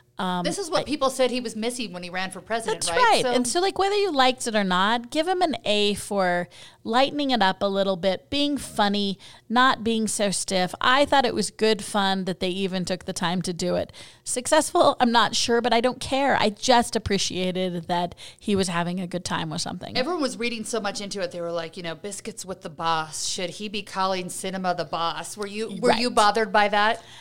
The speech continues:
Speaker 1: No, again, I thought that that was all just, like, lowest common denominator. So the <laughs> only thing,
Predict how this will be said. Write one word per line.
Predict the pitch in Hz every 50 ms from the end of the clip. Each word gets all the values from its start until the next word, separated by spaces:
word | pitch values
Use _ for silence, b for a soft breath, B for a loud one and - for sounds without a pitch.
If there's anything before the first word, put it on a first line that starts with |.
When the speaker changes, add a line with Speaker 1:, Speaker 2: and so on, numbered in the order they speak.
| B B B
Speaker 1:
No, | 302 330 330
again, | - 294 - 311 311 285 262
I | 226
thought | 208 - 262 247 247 -
that | - 240 202 -
that | 220 202 -
was | - 202 202
all | 190 185 185
just, | 220 - 185 185 - - _ - - _ _ -
like, | - 208 180 - - - _
lowest | - 220 208 196 190 190 185 - -
common | - 180 180 190 185
denominator. | 185 185 185 185 180 185 185 185 175 170 165 170 - B B B B B
So | - 226
the | 240 254 -
<laughs> | 294
only | 294 349 302 349
thing, | 294 - - - 320 240 -